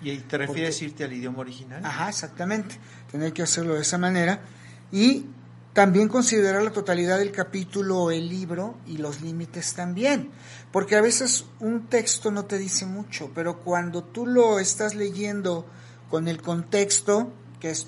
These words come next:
Speaker 2: todo el capítulo o inclusive todo el libro, puedes comprender mejor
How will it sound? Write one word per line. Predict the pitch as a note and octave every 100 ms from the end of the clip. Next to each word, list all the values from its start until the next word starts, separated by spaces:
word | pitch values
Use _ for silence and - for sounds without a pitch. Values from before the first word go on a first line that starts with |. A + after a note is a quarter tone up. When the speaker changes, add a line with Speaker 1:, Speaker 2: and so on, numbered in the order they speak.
| -
Speaker 2:
todo | F#3+
el | A#3
capítulo | A#3 G3 - E3 F#3 F3+ F#3+
o | D#3
inclusive | D3 D3+ C#3+ D#3 D3
todo | A#2+ D3 D#3
el | G3+
libro, | G#3 F3+ G#3 - - - - -
puedes | D#3+ D#3+
comprender | - E3+ D3+ D3+ D3 D3
mejor | D#3+ E3 - A3+